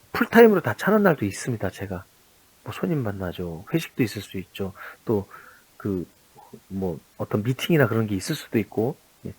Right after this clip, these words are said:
고객분이 불러서 또 가야 되는 경우도 있을 수도 있습니다. 그래서 여러 가지 그 복합적인 상황이 일주일 내내 계속 생기는 경우도 있기 때문에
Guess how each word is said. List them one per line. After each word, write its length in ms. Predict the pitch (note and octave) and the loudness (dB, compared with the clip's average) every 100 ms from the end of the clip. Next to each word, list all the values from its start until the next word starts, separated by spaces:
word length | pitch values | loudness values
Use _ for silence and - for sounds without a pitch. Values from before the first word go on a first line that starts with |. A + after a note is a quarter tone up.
| - | -14
고객분이 440 | - C3+ D3+ D3 A#2 | 2 4 4 4 2
불러서 340 | G#2 G#2 - | 2 0 -2
또 80 | - | -6
가야 320 | - - C3 A#2 | -4 -2 -2 0
되는 220 | A2+ G2+ | 0 -2
경우도 240 | G2 F#2 | -6 -6
있을 220 | G2 - A#2+ | -8 -8 -10
수도 200 | - G#2 | -8 -8
있습니다. 500 | - A2+ F#2 F2 - | -6 -6 -6 -10 -2
그래서 400 | A#2+ B2 B2+ - - - - - B2 | 0 2 2 0 -14 -14 -14 0 10
여러 180 | D3+ | 12
가지 220 | F3+ D#3+ C3+ | 12 12 8
그 280 | C#3 C3 | 10 10
복합적인 440 | A#2 - D3+ D3 B2+ | 10 4 4 6 4
상황이 400 | D3 D3 C3 B2+ | 4 4 4 2
일주일 320 | A2+ - D3+ | 2 2 2
내내 240 | G2 B2+ C#3 | 4 4 4
계속 240 | - A#2 | 2 -8
생기는 480 | - - G3+ G#3 E3 | -8 -2 0 2 2
경우도 320 | A2+ A2 A2 | 0 0 0
있기 580 | G#2 A2 - _ - G#3 | -2 -4 -10 _ 2 6
때문에 460 | E3 A#2+ A2 A#2 | 8 6 6 2